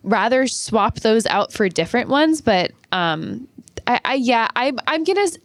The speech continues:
I'm gonna say though, I, I do, I don't think that a non-diet soda should be something that you can purchase with a, with a s-, a snap benefit. We already say you can't purchase things like cosmetics or other,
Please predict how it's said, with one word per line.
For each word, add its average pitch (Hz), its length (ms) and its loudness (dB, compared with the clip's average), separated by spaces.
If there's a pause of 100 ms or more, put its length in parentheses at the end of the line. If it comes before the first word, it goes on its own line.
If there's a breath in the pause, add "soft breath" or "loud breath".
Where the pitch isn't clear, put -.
(100)
I'm 320 120 -4
gonna 370 260 0
say 392 260 2
though, 330 240 2
I, 262 320 -2 (480 loud breath)
I 311 100 2
do, 320 500 0 (760)
I 311 140 2
don't 294 500 0
think 311 260 -2
that 185 360 0
a 208 100 2
non-diet 196 600 2
soda 180 360 2
should 180 180 -4
be 165 360 -2 (220)
something 190 320 -2
that 185 100 -2
you 175 80 -4
can 180 160 -4
purchase - 400 -2
with 180 100 -4
a, - 180 0 (100)
with 180 160 2
a - 20 4
s-, - 240 -4 (160)
a 190 60 2
snap 190 340 -4
benefit. 165 340 -2
We 180 140 2
already 190 200 0
say 208 140 0
you 196 160 0
can't 185 440 -2
purchase 185 440 -2
things 190 240 -2
like 196 140 -2
cosmetics 240 720 -2
or 180 140 -2
other, 208 340 -2